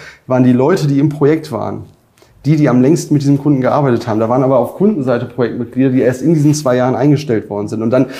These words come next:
und dann auch noch direkt nach der Uni. Also jetzt gar nicht wertend gemeint, aber woher sollen die das Wissen nehmen, um den Job jetzt so auf, auf der Höhe, die es vielleicht gebraucht hätte,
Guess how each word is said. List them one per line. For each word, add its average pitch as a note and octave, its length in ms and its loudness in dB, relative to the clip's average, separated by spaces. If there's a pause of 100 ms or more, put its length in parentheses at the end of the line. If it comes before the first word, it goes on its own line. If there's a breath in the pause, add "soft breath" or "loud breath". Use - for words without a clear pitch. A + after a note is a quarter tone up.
(140 loud breath)
und A#2+ 60 -2
dann C#3 140 2
auch D3 80 2
noch C#3 120 2
direkt C3+ 300 -2
nach A#2+ 160 -4
der G#2+ 160 -4
Uni. A#2 300 2
Also A2 180 -4
jetzt A#2 200 -2 (200)
gar B2 140 -2
nicht C3 160 -2
wertend D3 320 2
gemeint, C#3 240 0
aber A#2+ 220 0
woher C3 240 0
sollen C3+ 180 2
die C3 240 2 (840 loud breath)
das C3+ 520 -2
Wissen D3 300 2
nehmen, D3+ 340 6
um C3+ 140 4
den C3+ 160 4
Job C#3+ 220 -2
jetzt D3 200 0
so C#3+ 160 2
auf, C3 320 0
auf - 280 -4 (520 loud breath)
der C3 680 -2
Höhe, D3 220 4
die C#3 140 2
es C3+ 100 -4
vielleicht B2+ 260 -2
gebraucht B2+ 380 -2
hätte, C3 380 0